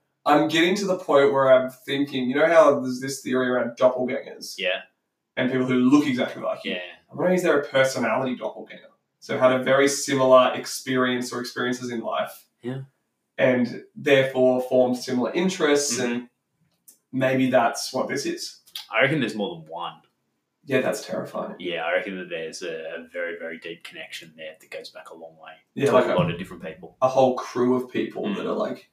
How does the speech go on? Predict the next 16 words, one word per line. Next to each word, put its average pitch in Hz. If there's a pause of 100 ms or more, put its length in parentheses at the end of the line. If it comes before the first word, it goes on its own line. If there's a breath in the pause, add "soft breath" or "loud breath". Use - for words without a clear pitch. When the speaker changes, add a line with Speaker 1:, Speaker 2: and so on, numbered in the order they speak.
Speaker 1:
just -
all -
about. 107 (100)
Speaker 2:
Yeah. 90 (240)
Speaker 1:
Mm. 127 (340)
Mm. 131 (840 loud breath)
Well, 156
on 180
that -
note, - (300)
mate, 139
welcome 143
to 131
the 123
show. 143
Speaker 2:
No, 90